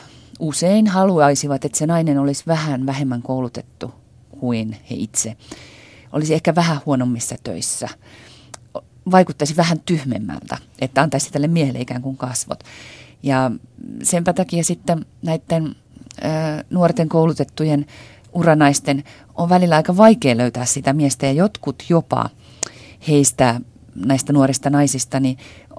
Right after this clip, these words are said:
esimerkiksi valmiita irtisanoutumaan töistään, jotta he saavat miehen. Tähän liittyy myös se, että... ö, tämä yhden lapsen politiikka, niin tämä ei ole ollut vain määrällistä,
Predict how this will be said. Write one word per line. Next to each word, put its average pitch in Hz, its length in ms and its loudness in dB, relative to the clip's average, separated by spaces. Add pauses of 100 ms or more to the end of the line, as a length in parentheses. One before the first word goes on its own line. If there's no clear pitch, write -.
(180)
esimerkiksi 202 460 4
valmiita 208 340 4
irtisanoutumaan 165 880 0 (100)
töistään, - 720 -2 (300)
jotta 139 340 2
he 139 140 -8 (640)
saavat 143 600 2 (200)
miehen. 147 520 0 (1160)
Tähän 151 220 6
liittyy 151 300 2
myös 123 260 0
se, 117 80 -6
että... 120 340 -6 (880)
ö, 120 260 -2 (640)
tämä 135 160 -2
yhden 139 280 -2
lapsen - 260 -6
politiikka, 123 460 -4
niin 120 140 -4 (200)
tämä 143 180 0
ei 139 100 2
ole 139 180 0
ollut 147 320 -4
vain 151 200 0
määrällistä, 123 720 -2